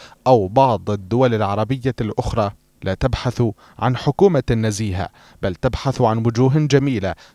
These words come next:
تحقق أحلام الفساد في كل مكان. لكن تأتي الحكومة لتحارب الفساد وتزكي الإصلاح، فيصاب المتنفذ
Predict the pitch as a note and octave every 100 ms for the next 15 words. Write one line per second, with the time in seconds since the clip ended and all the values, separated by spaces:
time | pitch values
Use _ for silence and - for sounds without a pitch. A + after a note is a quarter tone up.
0 | - B2 - - C3 - A#2 - - B2+
1 | - B2 A#2+ A2 G#2 G#2+ - A2+ C3+ C#3+
2 | - - - B2+ - B2+ G#2+ F2+ - G2
3 | E2 C#2+ _ _ _ _ _ _ D3 D#3+
4 | - D#3+ D3 _ - F3+ E3+ F3 - F3+
5 | G#3 G#3 D#3+ C#3+ B2 A2 A#2+ C#3+ C#3+ B2+
6 | A#2 A#2 - A#2+ F2+ - - - - G2+
7 | - D3 A#2 - C#3+ B2 - A#2+ E2+ -
8 | - _ _ - G#2 G2 - C#3+ A#2+ G#2+
9 | F2+ F#2 C3 C#3 C3 A#2 G#2+